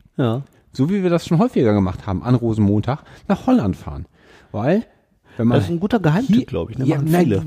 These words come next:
Speaker 2: geht so. Äh, genau, es machen viele. Es ist jetzt
Speaker 1: Ja.
Speaker 2: nicht mehr wirklich so ein Geheimtipp. Aber dadurch, dass du halt hier frei hast und da ein normaler Werktag ist,
Speaker 1: Ja.
Speaker 2: kannst du halt alles Mögliche tun.
Speaker 1: Mhm.
Speaker 2: Ähm, hast aber recht viel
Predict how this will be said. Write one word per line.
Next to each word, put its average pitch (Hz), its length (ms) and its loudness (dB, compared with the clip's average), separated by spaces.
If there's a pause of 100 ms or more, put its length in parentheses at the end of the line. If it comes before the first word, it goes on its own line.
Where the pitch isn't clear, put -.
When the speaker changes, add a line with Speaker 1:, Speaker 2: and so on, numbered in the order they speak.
(120)
Speaker 2:
geht 285 160 0
so. 90 220 -4 (160)
Äh, 160 260 -4
genau, 180 320 4
es - 180 -4
machen 196 220 2
viele. 85 200 -4
Es - 80 -8
ist 139 120 -12
jetzt 151 100 -4
Speaker 1:
Ja. - 80 4
Speaker 2:
nicht 160 80 4
mehr 156 100 2
wirklich 165 200 -4
so 110 80 -2
ein 90 80 2
Geheimtipp. 92 380 -4
Aber 110 140 -6
dadurch, 156 240 -4
dass 160 140 -6
du 139 140 -4
halt 123 200 -2
hier 254 460 2
frei 220 320 -2
hast 104 300 -4 (420)
und 113 220 2
da 151 120 0
ein 175 120 2
normaler 160 520 2
Werktag 170 440 -4
ist, - 220 -10 (100)
Speaker 1:
Ja. 110 160 -4 (240)
Speaker 2:
kannst 175 300 -2
du 180 180 -2
halt 143 220 -4
alles 190 260 -2
Mögliche 190 320 -2
tun. 214 280 -4 (200)
Speaker 1:
Mhm. 117 300 -2 (480)
Speaker 2:
Ähm, 131 360 2
hast 156 200 -2
aber 147 280 0
recht 135 280 -2
viel 156 500 2